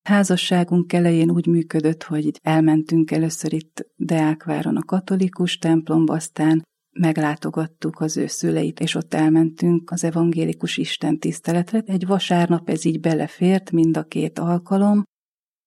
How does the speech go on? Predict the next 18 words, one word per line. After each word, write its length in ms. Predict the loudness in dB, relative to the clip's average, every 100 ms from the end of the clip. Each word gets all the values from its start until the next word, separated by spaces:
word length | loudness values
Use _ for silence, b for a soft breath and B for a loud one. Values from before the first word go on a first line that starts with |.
| _ _
Én 140 | 0
nagyon 280 | 2 4 4
nehezen 460 | 4 2 0 0 -2
fogadtam 640 | -4 -4 -4 -4 -4 0
el 220 | 0 0
azt, 340 | -2 -4 -4 -6
hogy 380 | -4 -4 -8 -12
katolikus 760 | -6 -4 -2 -2 -4 -6 -8
vagyok. 400 | -6 -6 -4 -6 -10 _
Ez 180 | -2 0
egy 180 | -2 0
külön 600 | 2 4 4 2 -2 _
kegyelem, 520 | -2 0 2 2 0
hogy 200 | 0 -2
visszatértem 840 | -2 -4 -4 -6 -4 -4 -4 -2 -4
a 80 |
katolikus 680 | -2 -4 -4 -8 -8 -6 -8
hithez. 680 | -6 -8 -8 -8 -6 -8 -14